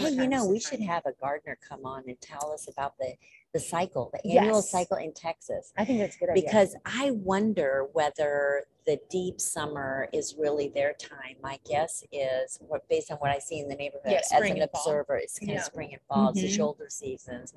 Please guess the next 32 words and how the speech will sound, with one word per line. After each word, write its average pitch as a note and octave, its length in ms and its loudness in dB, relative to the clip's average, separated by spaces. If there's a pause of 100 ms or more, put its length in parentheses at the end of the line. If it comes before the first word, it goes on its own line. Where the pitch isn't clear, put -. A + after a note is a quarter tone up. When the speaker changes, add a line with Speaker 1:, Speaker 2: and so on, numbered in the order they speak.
(140)
Speaker 1:
Yep. F#3+ 100 -2
Speaker 2:
But - 120 0
that D4+ 140 2
would D4 140 -6
be E3+ 140 2
interesting, D3+ 480 -6
wouldn't E3 180 -6
Speaker 1:
Yeah, A3 140 6
Speaker 2:
it, F#3 60 2
to - 40 -4
Speaker 1:
wouldn't E3 160 2
Speaker 2:
have - 80 -2
Speaker 1:
it? E3+ 40 -2
Speaker 2:
them E3 140 -4
talk D3+ 280 -6
about, B2+ 340 -4 (720)
but D#3 80 0
they're F#3+ 120 10
very F3+ 260 12
busy D#3 320 8
right C#3 240 4
now C3+ 160 0
planning C#3+ 560 -6
our C3+ 160 0
Speaker 1:
<laughs> - 140 -12
Speaker 2:
future, C3+ 600 -4
uh, B2 260 -2
landscaping C3 880 -8
and - 180 -14
gardening. B2+ 520 -8
So, C3 500 -6 (560)
um, F#3+ 360 6